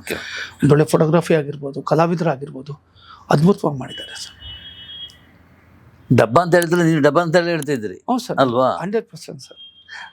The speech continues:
Speaker 2: ನನ್ಗೆ ಸಿನಿಮಾ ನಾನು ಯಾವತ್ತೂ ನಾನೇ ಬೇಕು ಅಂತ ಹೊಗಳಲ್ಲ ಸರ್ ನಾನು.
Speaker 1: ಹ್ಮ್.
Speaker 2: ಯಾಕಂದ್ರೆ ನಾಳೆ ದಿನ ಜನಗಳಿಗೆ ನಾನು ಹೆಂಗ್ ಮುಖ ತೋರಿಸೋದು?
Speaker 1: ಉತ್ತರ, ಉತ್ತರ ಕೊಟ್ಟಿಲ್ಲ.
Speaker 2: ಅದರಿಂದ ಅವ್ರಿಗೊಂದು ಒಳ್ಳೆ ಸಿನಿಮಾ ಮಾಡ್ಕೊಡ್ಬೇಕಾಗಿರೋದು ನನ್ನ ಕರ್ತವ್ಯ ಸರ್, as a director ಆಗಿ. So ಅದರಿಂದ ಒಂದು ಒಳ್ಳೆ ಸಿನಿಮಾ ಸರ್, ಅದ್ಭುತವಾದ ಸಿನಿಮಾ.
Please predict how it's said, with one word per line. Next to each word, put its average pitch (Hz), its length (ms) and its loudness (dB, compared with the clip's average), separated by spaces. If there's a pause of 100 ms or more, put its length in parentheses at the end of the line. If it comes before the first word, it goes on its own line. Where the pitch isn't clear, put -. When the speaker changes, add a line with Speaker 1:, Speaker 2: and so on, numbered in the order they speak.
(220)
Speaker 2:
ನನ್ಗೆ 240 460 4 (120)
ಸಿನಿಮಾ 240 220 2 (100)
ನಾನು 196 200 0
ಯಾವತ್ತೂ 214 280 -4 (100)
ನಾನೇ 233 180 2 (100)
ಬೇಕು 208 220 0
ಅಂತ 202 100 -8 (120)
ಹೊಗಳಲ್ಲ 175 320 0 (100)
ಸರ್ - 160 -16
ನಾನು. 92 160 -6
Speaker 1:
ಹ್ಮ್. - 240 -20 (180)
Speaker 2:
ಯಾಕಂದ್ರೆ 247 360 2
ನಾಳೆ 220 140 4 (100)
ದಿನ 240 100 2 (120)
ಜನಗಳಿಗೆ 226 440 0
ನಾನು 185 140 -4 (180)
ಹೆಂಗ್ 220 180 2
ಮುಖ 175 120 -2 (100)
ತೋರಿಸೋದು? 117 240 -2
Speaker 1:
ಉತ್ತರ, 90 160 -2
ಉತ್ತರ - 240 -6
ಕೊಟ್ಟಿಲ್ಲ. - 280 -8 (120)
Speaker 2:
ಅದರಿಂದ 190 340 2 (720)
ಅವ್ರಿಗೊಂದು 165 300 2
ಒಳ್ಳೆ 214 120 4 (100)
ಸಿನಿಮಾ 202 300 0
ಮಾಡ್ಕೊಡ್ಬೇಕಾಗಿರೋದು 175 760 -2
ನನ್ನ 151 180 -6
ಕರ್ತವ್ಯ 156 360 0 (100)
ಸರ್, - 140 -8 (200)
as 151 140 2
a - 100 -4
director 233 380 4
ಆಗಿ. 156 160 -12 (480)
So - 40 -2 (100)
ಅದರಿಂದ 185 360 -2 (240)
ಒಂದು 160 200 -8
ಒಳ್ಳೆ 262 200 4 (100)
ಸಿನಿಮಾ 175 280 0
ಸರ್, 160 160 -4
ಅದ್ಭುತವಾದ 226 640 0 (120)
ಸಿನಿಮಾ. 147 240 -4